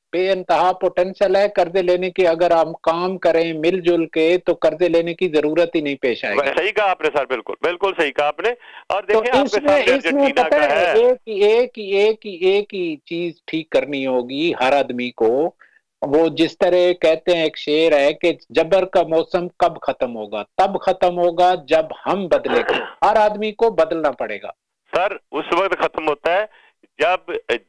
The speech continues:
Speaker 2: जबर करने वालों के हाथ रोके जाएं और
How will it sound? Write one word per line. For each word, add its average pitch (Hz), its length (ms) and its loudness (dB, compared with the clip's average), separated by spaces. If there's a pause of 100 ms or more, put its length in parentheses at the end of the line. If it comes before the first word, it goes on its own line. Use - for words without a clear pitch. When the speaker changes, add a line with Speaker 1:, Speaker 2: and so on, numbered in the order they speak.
(140)
Speaker 2:
जबर 151 240 0
करने 175 360 0
वालों 165 420 0
के 170 380 -2
हाथ 147 380 -4
रोके 180 260 -2
जाएं 175 300 -4 (440)
और 151 220 -2